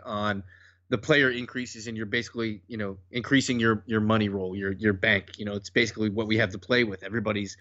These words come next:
fluctuates between, you know, we're guaranteed a hundred, but, you know, but we can go up, you know, incrementally from there. Um,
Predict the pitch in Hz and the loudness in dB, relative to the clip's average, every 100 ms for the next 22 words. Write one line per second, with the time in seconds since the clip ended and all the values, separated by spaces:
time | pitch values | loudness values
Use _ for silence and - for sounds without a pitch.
0 | - - _ _ - 143 - 127 117 120 | -20 -20 _ _ 0 0 2 2 0 -4
1 | 104 117 110 107 107 104 104 127 123 131 | -6 -4 -2 -2 -4 -2 2 4 4 0
2 | 113 139 117 110 101 107 - _ _ 131 | 2 2 2 0 -2 -8 -10 _ _ -2
3 | 120 107 - _ _ 123 147 151 139 139 | -2 -2 -12 _ _ 2 2 4 6 6
4 | 127 - 143 120 104 - _ _ _ 139 | 4 0 -6 -4 -4 -10 _ _ _ -6
5 | 123 123 120 117 107 - 110 107 117 110 | -2 2 2 2 -2 -2 -2 2 2 2
6 | 95 95 _ _ _ - 110 107 101 101 | 0 -8 _ _ _ -2 4 4 4 -2